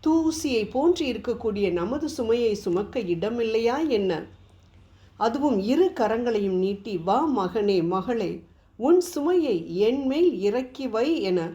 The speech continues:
அன்போடு அழைக்கும் அவர் நம்மை,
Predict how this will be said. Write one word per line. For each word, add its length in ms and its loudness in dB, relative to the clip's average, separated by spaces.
அன்போடு 640 0
அழைக்கும் 580 0
அவர் 420 -2
நம்மை, 600 0